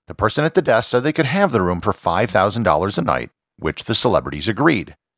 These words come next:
The person at the front desk felt proud of themselves for selling the suite, but they were later reprimanded. A whale came into town, and there was no place at the hotel for them to stay. The whale would have bet five thousand dollars a hand at the blackjack table,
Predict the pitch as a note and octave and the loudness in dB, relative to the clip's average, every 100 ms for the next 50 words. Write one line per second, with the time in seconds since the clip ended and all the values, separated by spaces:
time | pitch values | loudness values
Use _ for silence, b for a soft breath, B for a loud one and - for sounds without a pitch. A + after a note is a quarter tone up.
0 | _ _ _ B B - D3+ A#3 F#3+ F3 | _ _ _ B B -10 -2 0 2 0
1 | E3 - C#3+ - B2+ - - C#3 - F#3+ | -2 0 0 2 0 0 -2 -2 0 0
2 | A#3 D#3+ G2 - D2 B1+ - - F#2+ G#2+ | 2 2 0 0 -2 0 -4 -2 0 0
3 | A2 - D3+ - - _ _ B - C3 | -4 -4 -6 -6 -12 _ _ B 0 0
4 | - - B2 D#3 C3 A2+ B2 A#2+ G#3 - | 0 -2 2 2 2 2 2 2 0 2
5 | A#2 D2+ C2+ - - _ _ _ _ - | -2 -2 -6 -10 -14 _ _ _ _ -2
6 | D#3 C3+ C3 A3 A#3+ - G#2 E2+ D#2 - | 2 2 4 4 2 0 -2 -2 -2 0
7 | C2+ D2 E2+ _ - F#3+ F3 C#3 D#3+ - | 0 -2 -8 _ 0 2 2 2 0 2
8 | B2+ B2 - G#2 G2 - E2+ - D2+ D2 | -2 0 -2 0 0 2 0 0 -4 -4
9 | - - B1 - _ _ _ _ _ - | -4 -2 -2 -4 _ _ _ _ _ -20
10 | B A#2 A2 A#3 F#3 C#3 D3+ C#3 G#2 A2 | B -4 2 2 2 2 0 2 2 0
11 | - _ - C#3 E3+ F3+ D#3+ D3+ C#3 C#3 | -6 _ -2 2 2 2 2 2 2 0
12 | A2+ A#2 G#2+ G2 F2+ F#3 F3 G#2 F#2+ G2+ | 2 4 2 -2 -2 0 0 0 -2 -2
13 | D3+ G#3+ - E2 - D2 C2+ G1+ | 0 -2 0 -2 -2 -6 -6 -10